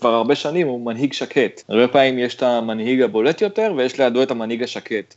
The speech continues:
אז, אה, גל אלברמן הוא כזה, גם שירן ייני היה כזה. כן, א-, א-, אין איזה ערן זהבי שהוא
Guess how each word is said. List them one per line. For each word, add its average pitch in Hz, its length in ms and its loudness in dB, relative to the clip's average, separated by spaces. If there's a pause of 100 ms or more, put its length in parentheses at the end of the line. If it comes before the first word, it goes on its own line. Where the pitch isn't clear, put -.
(100)
אז, 95 360 -2
אה, 98 460 2
גל 117 300 6
אלברמן 123 320 4
הוא 120 120 -6
כזה, 113 440 2
גם 104 160 -4
שירן 107 380 -2
ייני 123 340 0
היה 117 180 4
כזה. 123 380 0 (260)
כן, 156 160 4 (160)
א-, 110 40 0
א-, - 220 -2 (220)
אין 131 160 4
איזה 143 240 2
ערן 135 260 0
זהבי 127 400 2
שהוא 98 280 -8